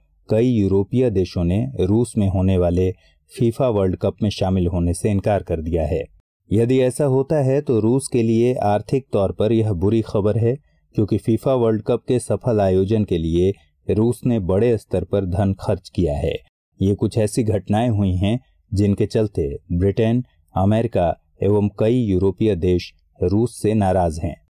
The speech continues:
इन तमाम देशों ने रूस पर कई तरह की पाबंदियां लगाने की धमकी तक दे डाली है। यह सब उसी प्रकार हो रहा है जिस प्रकार दूसरे विश्व युद्ध के बाद रूस के साथ हुआ था।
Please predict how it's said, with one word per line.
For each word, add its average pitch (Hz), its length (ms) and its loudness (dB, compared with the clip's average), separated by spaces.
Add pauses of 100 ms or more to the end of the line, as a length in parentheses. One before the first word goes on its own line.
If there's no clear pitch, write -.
(180)
इन 107 160 2
तमाम 117 380 0
देशों 113 300 0
ने 120 260 0
रूस 107 340 0
पर 117 220 0
कई 117 180 2
तरह 110 320 0
की 110 120 -4
पाबंदियां 95 600 0
लगाने 87 420 0
की 107 180 -2
धमकी 95 440 -2
तक 107 200 -4 (160)
दे 92 240 0
डाली 85 300 -2
है। 104 180 -2 (460)
यह 113 140 2
सब 135 240 -2
उसी 127 240 0
प्रकार 117 360 0
हो 101 140 0
रहा 90 240 0
है 85 260 -2 (320)
जिस 104 220 0
प्रकार 101 400 -2
दूसरे 95 420 0
विश्व 95 280 -2
युद्ध 92 240 -2
के 92 140 -2
बाद 87 300 -2 (360)
रूस 104 320 0
के 104 80 0
साथ 107 180 0
हुआ 92 320 -2
था। - 280 -6